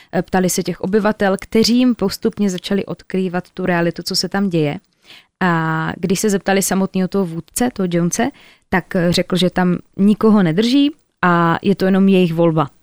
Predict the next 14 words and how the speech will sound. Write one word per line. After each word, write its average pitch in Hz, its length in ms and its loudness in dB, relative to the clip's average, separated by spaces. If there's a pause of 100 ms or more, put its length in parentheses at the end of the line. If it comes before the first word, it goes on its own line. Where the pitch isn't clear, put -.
(100)
A - 100 -4
okamžitě 196 440 0
poslal 180 320 -2
toho 170 160 0
kongresmana 170 540 0
s - 40 -4
celou - 220 -2
tou 165 160 -2
partou 160 320 -4 (100)
pryč. - 300 -6
„Prostě - 300 -4
vypadněte, 190 600 0
vy 170 100 -2
tady, 160 240 -4